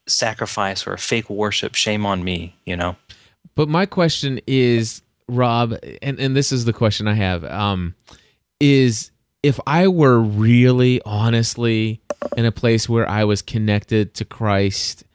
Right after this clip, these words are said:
Speaker 2: and, and, and I was, you know, I, he, that, that he was the joy of my life, wouldn't I be able to go to church with a nu-, bunch of other people who are there to sup-,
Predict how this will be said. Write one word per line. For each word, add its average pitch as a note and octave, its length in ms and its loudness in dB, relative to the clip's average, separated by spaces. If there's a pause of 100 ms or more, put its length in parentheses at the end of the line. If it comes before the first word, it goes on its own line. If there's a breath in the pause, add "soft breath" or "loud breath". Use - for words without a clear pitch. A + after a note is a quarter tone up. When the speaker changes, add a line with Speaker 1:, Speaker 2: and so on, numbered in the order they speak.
(400)
Speaker 2:
and, G2 680 0 (100)
and, G2+ 360 -4
and G#2+ 160 -4
I A2+ 120 0
was, A2+ 420 -2
you A#2+ 140 -6
know, G2+ 240 -2
I, B1 160 -12
he, B2+ 320 -8 (200)
that, A#2+ 200 -2 (180)
that A#2 220 -2 (400)
he C3 240 -2
was D3+ 220 2
the A#2+ 160 0
joy A#2 800 0 (400)
of A2+ 200 0
my A2+ 220 2
life, G2+ 460 0 (800)
wouldn't D3+ 360 2
I F3 80 4
be D3+ 140 4
able C3 140 2
to B2 60 2
go A#2+ 140 2
to B2+ 80 0
church A#2 480 -2
with G#2+ 240 -2
a G#2+ 80 0
nu-, A2+ 240 0
bunch A#2 240 -2
of A2 100 -4
other A2 140 2
people G#2+ 320 -4
who G#2+ 160 0
are G#2+ 80 2
there G#2+ 240 2
to A2 340 -2
sup-, - 280 -8